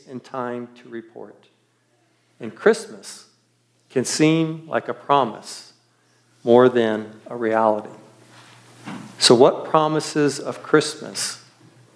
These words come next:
can we hang our hat on? What can we hang our hats on?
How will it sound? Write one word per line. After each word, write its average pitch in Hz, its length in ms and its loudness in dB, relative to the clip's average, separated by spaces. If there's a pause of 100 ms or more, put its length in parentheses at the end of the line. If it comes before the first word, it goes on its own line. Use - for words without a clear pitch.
can 170 260 0
we 165 160 -2
hang 131 580 -2
our 120 120 -10
hat 110 280 -2
on? - 120 -14 (760)
What 190 100 -14
can 208 160 2
we 180 120 4
hang 147 200 2
our 131 100 2
hats 117 360 -10
on? 107 160 -16